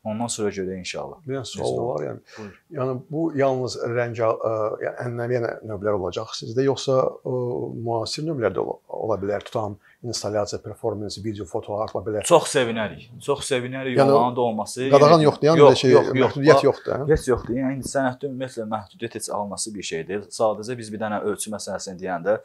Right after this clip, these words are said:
Speaker 1: bəzi rəssamlar fikir ayrılığına düşdü ki, yox, mən o ölçüdə istəmirəm. Amma burada bizi birləşdirən sırf məhz nə isə olmalıdır da, bizim birləşdirən bir şey. Sərgidə, məsəl üçün, biri bu boyda işlə, biri böyük işlə, biraz qarmaqarışıqlıq olacaq. Birinci işlər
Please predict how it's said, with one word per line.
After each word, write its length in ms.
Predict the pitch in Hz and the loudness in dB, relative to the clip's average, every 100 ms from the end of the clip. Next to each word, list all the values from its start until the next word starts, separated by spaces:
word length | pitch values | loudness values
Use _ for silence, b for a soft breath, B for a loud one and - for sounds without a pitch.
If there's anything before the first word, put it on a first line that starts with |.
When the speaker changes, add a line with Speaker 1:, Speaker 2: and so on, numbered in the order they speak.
| b b - | b b 0
Speaker 1:
bəzi 240 | 117 107 | 2 2
rəssamlar 480 | 104 - 98 98 104 | -2 -4 -6 -6 -6
fikir 160 | - 104 90 | -4 0 0
ayrılığına 340 | 80 73 73 - | 0 -8 -12 -10
düşdü 240 | - - | -8 -8
ki, 160 | 104 B B B 107 | -8 B B B -2
yox, 220 | 107 - | -2 -2
mən 240 | 107 104 98 | -8 -6 -4
o 160 | 104 | -6
ölçüdə 240 | 92 - 95 | -6 -8 -10
istəmirəm. 520 | - - 92 90 104 117 | -10 -8 -8 -6 -8 -8
Amma 160 | 127 104 _ | -6 -8 _
burada 320 | 110 101 123 | -6 -4 -4
bizi 240 | 110 101 104 | -6 -8 -6
birləşdirən 800 | 104 92 - 92 98 127 143 - B B B _ - | -4 -4 -4 -4 -2 0 -2 -4 B B B _ -8
sırf 380 | - - 127 - | -2 0 0 -2
məhz 260 | 120 104 - _ - | -4 -4 -10 _ -4
nə 180 | 123 123 | 0 0
isə 120 | - | 2
olmalıdır 580 | 110 101 104 110 92 85 | 0 2 2 2 2 0
da, 80 | 104 | -2
bizim 260 | 104 117 110 | -4 -8 -8
birləşdirən 580 | 95 - - 95 101 | -6 -6 -4 -4 -6
bir 100 | 82 | -6
şey. 240 | - 78 76 _ _ - | -8 -8 -10 _ _ -16
Sərgidə, 560 | - - 131 117 120 | -10 0 2 2 -2
məsəl 240 | 131 123 117 | -6 -4 -4
üçün, 160 | - | -2
biri 160 | 107 107 110 | -6 -6 -6
bu 80 | 104 | -4
boyda 240 | 95 85 | -4 -4
işlə, 240 | - 107 98 | -6 -6 -8
biri 120 | 104 98 | -10 -6
böyük 240 | 98 98 | -4 -4
işlə, 220 | - 104 104 | -4 -6 -6
biraz 180 | 107 - - | -6 -6 -6
qarmaqarışıqlıq 760 | 92 90 85 82 - 90 87 85 | -6 -4 -4 -2 -2 -4 -4 -6
olacaq. 380 | 71 - 71 B B B 127 | -6 -10 -14 B B B -6
Birinci 420 | 135 135 127 143 | -4 -4 -6 -4
işlər 480 | - - 107 104 | -4 -2 0 0